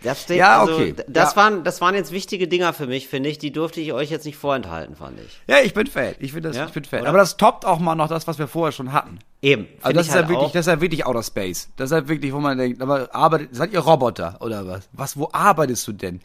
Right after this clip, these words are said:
Speaker 2: Allein
Speaker 1: Ähm,
Speaker 2: schon,
Speaker 1: ich
Speaker 2: allein schon, dass
Speaker 1: ja.
Speaker 2: es ein, ja, wir sind so ein Strategieunternehmen. Ja, was macht ihr denn? Ja, wir sagen dann anderen Firmen, wie die am besten das dann alles machen können. Was
Speaker 1: Ja,
Speaker 2: denn?
Speaker 1: wie die
Speaker 2: Ja,
Speaker 1: die
Speaker 2: das
Speaker 1: Strategie aufstellen.
Speaker 2: kommt dann drauf an.
Speaker 1: Ja, natürlich. Also, und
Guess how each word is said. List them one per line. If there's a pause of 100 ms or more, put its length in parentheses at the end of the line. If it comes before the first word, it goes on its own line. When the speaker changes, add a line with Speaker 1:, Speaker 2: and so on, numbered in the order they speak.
(360)
Speaker 2:
Allein
Speaker 1:
Ähm,
Speaker 2:
schon,
Speaker 1:
ich
Speaker 2:
allein
schon,
dass
Speaker 1:
ja.
Speaker 2:
es
ein, (140)
ja,
wir
sind
so
ein
Strategieunternehmen.
Ja,
was
macht
ihr
denn?
Ja,
wir
sagen
dann
anderen
Firmen, (400)
wie (160)
die
am
besten
das
dann
alles
machen
können. (120)
Was
Speaker 1:
Ja,
Speaker 2:
denn?
Speaker 1:
wie
die
Speaker 2:
Ja,
Speaker 1:
die
Speaker 2:
das
Speaker 1:
Strategie
aufstellen.
Speaker 2:
kommt
dann
drauf
an. (340)
Speaker 1:
Ja,
natürlich. (200)
Also,
und